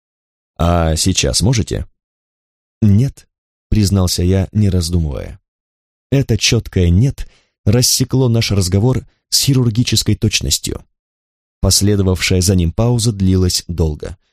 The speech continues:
но была благотворна. По окончании этой паузы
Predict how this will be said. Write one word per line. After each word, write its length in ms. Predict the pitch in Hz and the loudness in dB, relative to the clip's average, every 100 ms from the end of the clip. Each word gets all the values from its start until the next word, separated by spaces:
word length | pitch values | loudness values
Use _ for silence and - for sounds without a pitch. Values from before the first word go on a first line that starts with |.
| _ | _
но 220 | - 117 156 | 0 0 2
была 400 | 147 143 143 - - | 0 0 -2 -6 -2
благотворна. 840 | 120 110 98 - 87 85 64 50 _ _ _ _ _ _ - | 0 0 0 0 -2 -2 -8 -14 _ _ _ _ _ _ -4
По 140 | 101 | -2
окончании 800 | 95 107 107 - 123 107 98 95 | 0 0 0 0 0 2 2 0
этой 320 | - 101 87 | 0 -2 0
паузы 540 | 85 135 117 90 65 | -2 -4 -4 -4 -6